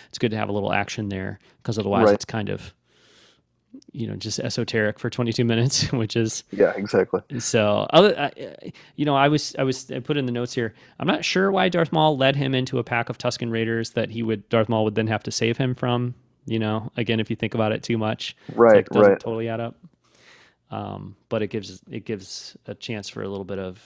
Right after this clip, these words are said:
Speaker 1: um, you know, a little something, something a little more kinetic in the episode, I think, is probably what that's about, right?
Speaker 2: Well, and that's already to the, past the point where he's, like, obviously lost and kind of starting to lose it and all that. So, yeah, I agree. It, it doesn't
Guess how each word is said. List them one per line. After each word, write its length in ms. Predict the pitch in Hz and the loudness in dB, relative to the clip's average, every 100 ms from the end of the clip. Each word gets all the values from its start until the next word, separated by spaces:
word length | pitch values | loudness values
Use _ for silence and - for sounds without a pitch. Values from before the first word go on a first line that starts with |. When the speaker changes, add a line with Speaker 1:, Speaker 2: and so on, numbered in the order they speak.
| - | -16
Speaker 1:
um, 480 | - - 110 113 - _ _ | -14 -12 -14 -16 -20 _ _
you 140 | 107 98 | -14 -12
know, 200 | 95 98 | -14 -12
a 40 | |
little 140 | 107 98 | -12 -10
something, 360 | - 113 - | -10 -10 -12
something 320 | 120 160 151 135 | -4 -2 0 0
a 60 | |
little 140 | 123 120 | 0 2
more 120 | 113 | 2
kinetic 540 | - 110 107 - - _ _ | 2 2 0 -2 -14 _ _
in 100 | 113 | -2
the 80 | 110 | -2
episode, 340 | 101 107 104 | -2 -4 -4
I 80 | 104 | -2
think, 220 | 107 104 | -4 -8
is 80 | 101 | -8
probably 260 | - 101 95 | -6 -4 -4
what 200 | 95 - | -6 -6
that's 220 | 90 - | -10 -10
about, 280 | 98 90 87 | -10 -10 -8
right? 220 | 98 - _ - _ _ _ _ _ | -10 -10 _ -20 _ _ _ _ _
Speaker 2:
Well, 140 | - 120 | 6 8
and 100 | 117 | 10
that's 160 | 123 | 8
already 300 | 135 117 101 92 _ _ _ | 8 8 6 2 _ _ _
to 120 | - | -2
the, 140 | 98 90 - - | 2 2 -2 2
past 300 | 107 110 - | 2 2 -4
the 60 | |
point 280 | - 104 92 | -2 -2 0
where 160 | 92 90 | -2 -4
he's, 280 | 95 85 | -4 -2
like, 380 | 90 85 82 - _ _ _ _ _ _ _ _ _ - | 2 2 0 -12 _ _ _ _ _ _ _ _ _ 4
obviously 400 | 95 98 - 90 | 4 4 4 4
lost 480 | 90 85 90 - - | 4 4 4 0 -6
and 160 | 95 | -6
kind 180 | 92 90 | -2 -2
of 160 | 87 - - | -2 -6 -16
starting 400 | - - 90 87 | -6 0 2 2
to 60 | |
lose 260 | 78 82 85 | 0 0 2
it 120 | 85 - - | 0 -2 -12
and 140 | - 82 | -6 -2
all 160 | 80 | 2
that. 280 | 82 78 - | 4 4 2
So, 300 | - 78 73 | 2 2 4
yeah, 140 | 67 64 | 2 4
I 120 | 80 | 6
agree. 320 | 90 - 85 | 4 4 4
It, 80 | - - | 4 2
it 140 | 78 | 4
doesn't 360 | 117 95 95 | 6 6 2